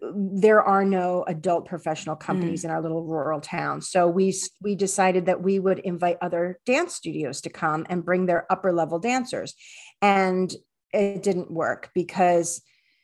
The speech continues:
Speaker 1: um, th-, I think that the other dance studios or studio in the area, like, they didn't do modern or contemporary. They're more of a competition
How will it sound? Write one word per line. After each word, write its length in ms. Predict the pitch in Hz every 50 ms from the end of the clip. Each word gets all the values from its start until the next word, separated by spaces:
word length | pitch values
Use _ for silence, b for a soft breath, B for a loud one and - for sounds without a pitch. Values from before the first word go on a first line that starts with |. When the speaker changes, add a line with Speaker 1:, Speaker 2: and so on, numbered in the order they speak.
| _ _ _ - -
Speaker 1:
um, 480 | - 180 175 170 170 165 170 175 - - _ _ _ _ _ _ _ _ _ _ _ _ _ _
th-, 380 | 208 180 170 175 175 175 - - _ _ _ _ -
I 100 | - 208
think 360 | 196 - - 233 226 214 -
that 140 | - 214 180
the 160 | - 202 202
other 260 | - 208 202 214 214 202
dance 380 | 180 202 196 202 208 214 208
studios 1400 | - - 214 202 190 196 190 185 185 185 180 180 180 180 180 180 180 180 185 180 180 180 180 175 170 175 175 202 196 - - _ _ _ _ _ _ _ _ -
or 200 | 190 175 165 165
studio 520 | - - - 208 208 202 196 185 170 170
in 140 | - 196 185
the 140 | 180 180 -
area, 260 | 202 202 208 202 196 175
like, 160 | 185 180 180
they 120 | - 202
didn't 200 | 208 226 233 233
do 120 | 190 214 208
modern 600 | 190 180 170 160 160 165 170 170 170 170 170 165
or 60 | 160
contemporary. 600 | 156 - 175 156 - 196 185 180 - 175 165 165
They're 140 | 160 170 170
more 320 | 165 170 175 175 175 180 180
of 80 | 170
a 60 | 170
competition 880 | 170 - - 175 170 175 160 - - - 175 - - 185 185 185 185